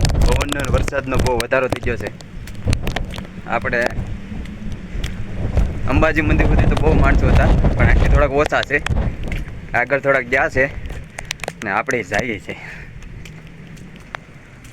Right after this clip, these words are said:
મજા આવે ગિરનાર ચડવાની, પણ માણસો થોડાક હારે હોય,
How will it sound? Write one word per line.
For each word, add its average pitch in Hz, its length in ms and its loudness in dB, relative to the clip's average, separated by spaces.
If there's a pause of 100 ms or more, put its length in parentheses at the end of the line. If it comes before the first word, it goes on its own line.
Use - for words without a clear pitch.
(1800)
મજા 156 240 2
આવે 123 240 2
ગિરનાર 113 320 0
ચડવાની, 104 400 -2 (880)
પણ 117 240 0 (1080)
માણસો 131 260 0
થોડાક 147 300 2
હારે 143 180 2 (140)
હોય, 143 140 4